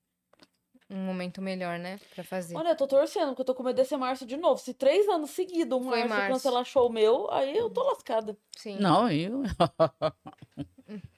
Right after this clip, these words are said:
Speaker 1: todo mundo, né, que
Speaker 2: Porque
Speaker 1: trabalha
Speaker 2: o,
Speaker 1: com
Speaker 2: no
Speaker 1: isso.
Speaker 2: primeiro ano foi março, né? Foi
Speaker 1: Foi.
Speaker 2: março que parou tudo. Aí depois tava começando a voltar março, parou tudo de novo. Agora, eu falei, "Não, gente, pelo amor de
Speaker 3: Botar
Speaker 2: Deus,
Speaker 3: aí
Speaker 2: eu vou"
Speaker 3: com uns quatro, cinco, é, investidores, né, Era?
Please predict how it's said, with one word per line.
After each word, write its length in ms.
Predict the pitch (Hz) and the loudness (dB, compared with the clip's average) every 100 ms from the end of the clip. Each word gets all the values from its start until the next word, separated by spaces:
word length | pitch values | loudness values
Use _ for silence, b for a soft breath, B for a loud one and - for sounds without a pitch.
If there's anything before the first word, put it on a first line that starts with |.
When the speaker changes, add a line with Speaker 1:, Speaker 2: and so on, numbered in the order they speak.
| _ | _
Speaker 1:
todo 240 | - 202 240 | -8 -4 -2
mundo, 340 | 233 202 185 | -2 -4 -6
né, 160 | 190 190 | -8 -6
que 80 | |
Speaker 2:
Porque 240 | - 226 277 | -2 0 2
Speaker 1:
trabalha 160 | 185 208 | 2 0
Speaker 2:
o, 60 | |
Speaker 1:
com 60 | 202 | 0
Speaker 2:
no 100 | 254 | 0
Speaker 1:
isso. 80 | 269 | 2
Speaker 2:
primeiro 260 | 277 294 | 4 6
ano 140 | 294 302 | 4 4
foi 160 | 320 | 2
março, 420 | 339 247 214 - | 4 4 2 -2
né? 200 | 208 247 349 _ _ _ _ _ - | -4 -4 -6 _ _ _ _ _ -2
Foi 120 | 214 | 0
Speaker 1:
Foi. 60 | 233 | 2
Speaker 2:
março 240 | 233 240 | 0 -2
que 80 | - | -2
parou 240 | 247 285 | 2 2
tudo. 220 | 302 180 B B B | 2 -8 B B B
Aí 140 | - 220 | 0 2
depois 240 | 254 277 | 4 2
tava 160 | 277 277 | 2 0
começando 380 | 285 277 294 | 0 -2 0
a 60 | 294 | 0
voltar 320 | 285 277 294 | 2 4 2
março, 440 | 269 262 311 - 370 _ | 4 4 4 0 -8 _
parou 340 | 214 180 196 | 4 6 6
tudo 220 | 254 262 269 | 4 0 -6
de 120 | 320 | -4
novo. 460 | 349 214 175 175 - b b b | -2 -2 -4 -10 -20 b b b
Agora, 500 | - 202 196 247 262 | 0 2 4 4 4
eu 60 | 214 | 2
falei, 180 | 233 196 | -2 -2
"Não, 220 | 185 160 | -2 -2
gente, 260 | 170 180 170 | -4 -8 -4
pelo 140 | 180 | -2
amor 200 | 175 151 | 2 4
de 60 | 220 | 4
Speaker 3:
Botar 260 | 269 208 240 | 6 6 6
Speaker 2:
Deus, 60 | |
Speaker 3:
aí 60 | 214 | 4
Speaker 2:
eu 80 | 240 | 4
vou" 100 | 240 | 4
Speaker 3:
com 60 | 226 | 4
uns 200 | 208 - | 4 0
quatro, 400 | - 196 240 - | 2 4 4 -2
cinco, 680 | - 220 233 240 247 240 220 _ _ _ _ _ _ _ _ | -10 -4 -4 -2 -2 -2 -6 _ _ _ _ _ _ _ _
é, 140 | 143 175 | -2 0
investidores, 840 | 180 202 202 202 151 202 208 175 | 4 4 2 -6 2 4 4 2
né, 240 | 190 226 226 | 2 4 4
Era? 300 | 165 135 | 4 2